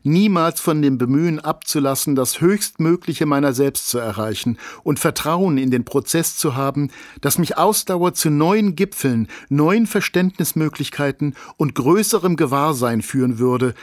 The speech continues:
das dem endgültigen Erwachen vorausgeht. Aufgeben kam also absolut nicht in Frage. Zwar würden Hindernisse auf dem Weg auftauchen,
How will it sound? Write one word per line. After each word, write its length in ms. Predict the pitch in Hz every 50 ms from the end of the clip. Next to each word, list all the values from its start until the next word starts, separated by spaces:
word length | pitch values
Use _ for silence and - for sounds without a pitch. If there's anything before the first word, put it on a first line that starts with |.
| - - - -
das 160 | - 117 -
dem 140 | 143 135 151
endgültigen 720 | 185 175 185 180 - - 180 160 139 - 143 135 139 143
Erwachen 420 | 131 123 117 147 143 - - 127
vorausgeht. 800 | - - 127 104 104 104 107 - - - - 98 95 - - - _ _ _ _ _ _ _ _ _ _ _ _ _ _ _ -
Aufgeben 640 | 131 170 190 - - - 185 170 165 - 160 143 - - _ _
kam 240 | - 143 139 131 123
also 280 | 135 135 113 123 - - _
absolut 640 | - 143 - - - 156 139 139 151 160 156 -
nicht 200 | - 139 - -
in 100 | 139 120
Frage. 460 | - - - 117 107 101 - 98 92 - _ _ _ _ _ _ _ _ _ _ _ _ _
Zwar 300 | - - 156 143 135 123
würden 200 | 135 135 123 127
Hindernisse 640 | 120 151 214 226 220 196 143 135 120 - 147 -
auf 140 | - 113 -
dem 180 | - 135 131 120
Weg 220 | 131 127 - -
auftauchen, 640 | 120 123 123 - - - 123 117 110 - - 113 101